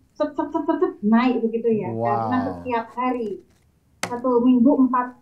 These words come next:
Speaker 1: hari, empat kali pertemuan mereka belajar terus sehingga, eh, akademis mereka otomatis akan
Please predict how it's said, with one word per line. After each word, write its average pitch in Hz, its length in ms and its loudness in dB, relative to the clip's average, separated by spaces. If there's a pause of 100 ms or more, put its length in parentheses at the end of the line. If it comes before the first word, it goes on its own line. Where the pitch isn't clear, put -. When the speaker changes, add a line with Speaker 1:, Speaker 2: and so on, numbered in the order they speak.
Speaker 1:
hari, 220 560 0 (240)
empat 233 300 -2
kali 240 560 0
pertemuan 233 640 2
mereka 269 480 0 (400)
belajar 220 560 2
terus 269 340 -2
sehingga, 233 540 0 (340)
eh, 226 160 -8
akademis 233 540 -4
mereka 240 480 -2
otomatis 233 500 -2
akan - 460 -16